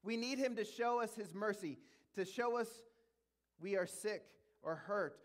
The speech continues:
or sad or lonely, whatever we're going through. We need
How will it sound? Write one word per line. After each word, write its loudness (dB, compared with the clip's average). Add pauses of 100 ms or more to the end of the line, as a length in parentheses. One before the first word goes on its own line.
(120)
or -4
sad -2 (220)
or 2
lonely, 0 (200)
whatever 2
we're 2
going -4
through. -8 (800)
We -2
need -6